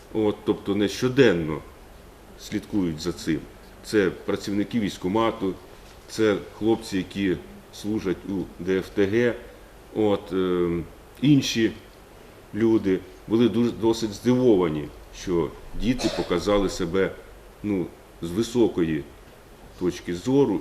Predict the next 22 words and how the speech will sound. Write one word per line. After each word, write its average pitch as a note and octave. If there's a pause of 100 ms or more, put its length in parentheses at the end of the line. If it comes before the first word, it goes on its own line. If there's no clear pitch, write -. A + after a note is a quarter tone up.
(120)
і F2+ (200)
я F2+
дякую F#2 (880)
цим F2+ (120)
командам, F#2 (200)
які G2+ (440)
засвідчили F2+
свою F2
присутність, F2+
і D#2
не E2
тільки A#2
присутність, F#2+ (320)
а E2
ще -
й A2
показали F#2+ (140)
свої G2+
напрацювання, F#2+
а E2
напрацювання F2+
глибокі, F#2